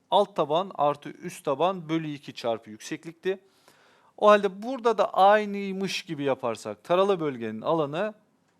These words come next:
on iki artı sekiz bölü iki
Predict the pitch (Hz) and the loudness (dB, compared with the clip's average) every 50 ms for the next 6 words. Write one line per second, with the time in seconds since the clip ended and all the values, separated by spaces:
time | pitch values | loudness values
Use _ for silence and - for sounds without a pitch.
0 | _ _ _ - 147 147 160 180 180 185 - - 208 196 185 175 165 147 - - | _ _ _ -10 -8 -8 -6 -8 -8 -10 -6 -2 2 4 6 6 4 4 0 -6
1 | - 110 - - - 139 127 - - 190 208 208 - - - - - _ _ 135 | -14 -14 -14 -10 -12 -12 -12 -12 -12 -12 -12 -12 -12 -16 -18 -20 -20 _ _ -12
2 | 127 139 139 131 123 117 110 101 _ - 165 175 196 190 | -8 -8 -6 -6 -8 -10 -10 -12 _ -10 -10 -8 -10 -10